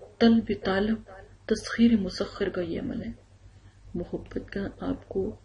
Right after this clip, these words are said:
चाहत का एक ऐसा अमल बताने लगी हूँ कि आपने कभी किसी से नहीं सुना होगा। आपकी जो प्यारे हैं, जो रूठे हुए हैं, उनको मनाने के लिए, उनके दिल में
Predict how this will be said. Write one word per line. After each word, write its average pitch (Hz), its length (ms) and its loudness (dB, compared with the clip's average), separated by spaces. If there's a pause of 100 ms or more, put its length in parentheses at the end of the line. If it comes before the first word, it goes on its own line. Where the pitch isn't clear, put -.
चाहत 185 380 -8
का 202 140 -6
एक 202 220 -8
ऐसा 202 220 -4
अमल 214 220 0
बताने 190 320 -2
लगी 190 220 -4
हूँ 202 160 -4 (360)
कि 202 120 4
आपने 202 340 -6
कभी 190 260 -4
किसी 190 220 -8
से - 160 -8
नहीं 180 160 -6
सुना - 260 -8
होगा। 190 280 -10 (500)
आपकी 202 480 -6 (320)
जो 208 100 -6
प्यारे 202 400 -4
हैं, 202 420 -6
जो 214 140 -2
रूठे 196 320 -4
हुए 196 220 -4
हैं, 196 120 -6
उनको 185 280 -6
मनाने 185 380 -4
के 190 140 0
लिए, 185 200 0
उनके 185 200 -2
दिल 208 380 -4
में 202 240 -4